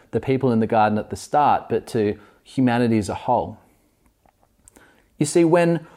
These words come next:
God says to be fruitful in increase, I think his vision, uh, for, for humanity is not just,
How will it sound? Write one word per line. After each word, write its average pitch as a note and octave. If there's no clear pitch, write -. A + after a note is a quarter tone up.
God F3+
says D3
to B2+
be A#2+
fruitful F3
in A2+
increase, E3
I D3+
think G3
his D#3
vision, F#3+
uh, A2
for, A2+
for B2+
humanity C#3
is A#2
not C3+
just, D3+